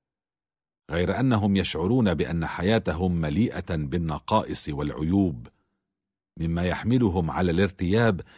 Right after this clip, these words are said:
من أنهم تجددوا بالروح القدس. فلأمثال هؤلاء أقول: لماذا التخاذل؟ لأننا كثيرًا ما نلتزم بعد قبولنا المسيح أن نبادر إليه ونرتمي عند قدميه،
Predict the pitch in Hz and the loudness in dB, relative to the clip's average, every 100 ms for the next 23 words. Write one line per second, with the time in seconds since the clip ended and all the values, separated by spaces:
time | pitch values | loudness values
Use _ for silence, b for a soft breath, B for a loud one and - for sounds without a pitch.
0 | b - 101 - 143 120 95 101 90 95 | b 0 0 2 2 2 2 2 2 0
1 | 87 135 95 80 76 73 80 - 71 - | 0 2 2 0 -2 -2 -4 -6 -10 -10
2 | - - - - _ _ _ _ _ _ | -12 -14 -16 -18 _ _ _ _ _ _
3 | _ _ _ _ _ - 104 98 107 - | _ _ _ _ _ 0 2 2 0 2
4 | 160 139 110 85 95 117 87 80 69 - | 4 4 4 4 4 4 4 0 -4 -2
5 | 123 131 123 110 _ _ _ _ _ _ | 2 4 4 0 _ _ _ _ _ _
6 | _ 156 151 143 - - - - - 50 | _ -4 0 0 -2 -8 -10 -8 -8 -12
7 | - _ _ - 104 117 135 131 123 120 | -18 _ _ -2 2 4 4 4 2 0
8 | - 160 143 135 127 101 110 113 107 120 | 2 4 4 4 2 4 4 6 4 2
9 | 117 113 110 104 107 98 92 92 101 120 | 2 4 6 6 4 4 0 0 2 4
10 | 110 92 82 76 76 - 120 107 - b | 4 4 2 -2 -2 0 2 2 -2 b
11 | b b b - 143 143 135 147 147 107 | b b b -2 2 4 4 6 4 4
12 | 113 107 95 101 117 78 101 98 - 85 | 4 4 4 4 4 4 4 2 0 2
13 | 113 120 101 - 120 113 104 90 104 98 | 4 4 2 2 2 6 6 6 4 2
14 | 90 101 92 104 110 80 92 | 0 2 4 4 4 2 0